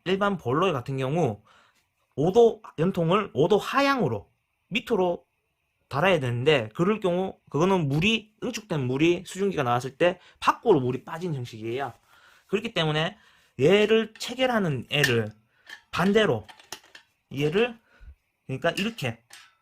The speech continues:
방향을 반대로 해주셔야 됩니다. 이거 정말 중요한 거거든요. 콘덴싱은 바깥쪽으로 가게 해주고, 그 다음에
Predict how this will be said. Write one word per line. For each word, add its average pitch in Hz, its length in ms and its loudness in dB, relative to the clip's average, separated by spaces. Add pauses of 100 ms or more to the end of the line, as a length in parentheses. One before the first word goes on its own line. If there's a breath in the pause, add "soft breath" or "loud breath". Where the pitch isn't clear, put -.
(440)
방향을 151 380 -2
반대로 190 320 -2
해주셔야 113 360 -8
됩니다. 104 280 -12
이거 151 240 -8
정말 208 280 -2
중요한 117 440 -6
거거든요. 104 560 -10 (480 loud breath)
콘덴싱은 240 880 -2
바깥쪽으로 110 800 -8 (160)
가게 110 240 -10
해주고, 113 600 -4 (320 soft breath)
그 - 80 -14
다음에 147 500 -4